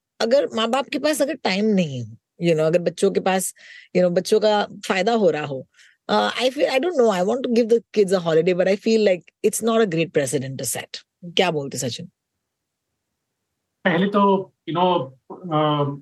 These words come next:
Speaker 2: absolute empathy with the people of हिमाचल प्रदेश, क्योंकि कल सोलह अगस्त के दिन, uh, जो हमारे पास खबरें आ रही थी, तो वो बहुत ही, मतलब, दिल दहलाने वाली वीडियोज़ थे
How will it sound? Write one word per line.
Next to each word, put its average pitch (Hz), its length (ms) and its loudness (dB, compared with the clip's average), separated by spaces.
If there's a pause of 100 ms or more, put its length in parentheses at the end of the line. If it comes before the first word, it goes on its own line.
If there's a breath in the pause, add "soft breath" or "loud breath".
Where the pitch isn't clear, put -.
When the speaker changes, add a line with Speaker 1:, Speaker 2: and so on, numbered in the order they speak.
Speaker 2:
absolute 180 560 -2 (720)
empathy 170 580 0
with 160 160 0
the 147 360 -8 (100)
people 160 220 0
of 160 120 0
हिमाचल 143 340 -2
प्रदेश, 135 320 -8
क्योंकि 151 600 -6 (400)
कल 165 280 2
सोलह 156 360 2
अगस्त 160 400 0
के 165 120 -6
दिन, 151 380 -2 (480)
uh, 156 60 0
जो 143 200 2
हमारे 151 320 2
पास 160 260 0
खबरें 160 340 0
आ 143 140 4
रही 151 220 2
थी, 139 180 -10
तो - 420 -2
वो 147 420 2 (280)
बहुत 147 360 2
ही, 170 500 0 (520)
मतलब, 151 400 -2
दिल 190 220 4
दहलाने 160 400 2
वाली 160 340 0 (320)
वीडियोज़ 143 480 2
थे 127 120 -10